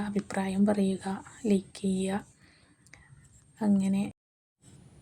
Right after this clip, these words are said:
അങ്ങനെ മണവാളൻ സ്റ്റേജിലേക്ക് വന്ന് അവരെ ഫാമിലി ഡാൻസും പാട്ടൊക്കെ ആയി.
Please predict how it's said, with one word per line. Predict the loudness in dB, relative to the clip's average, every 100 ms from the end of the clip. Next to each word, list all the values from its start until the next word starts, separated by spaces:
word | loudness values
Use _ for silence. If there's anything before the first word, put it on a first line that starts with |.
| -20 -20 -20
അങ്ങനെ | -6 0 2
മണവാളൻ | 2 2 2 2 2 0
സ്റ്റേജിലേക്ക് | 0 0 0 -2 0 4
വന്ന് | 6
അവരെ | 6 4
ഫാമിലി | 2 2 2 2 4
ഡാൻസും | 4 2 2 0 0
പാട്ടൊക്കെ | 0 -2 -6 -6 -4
ആയി. | -2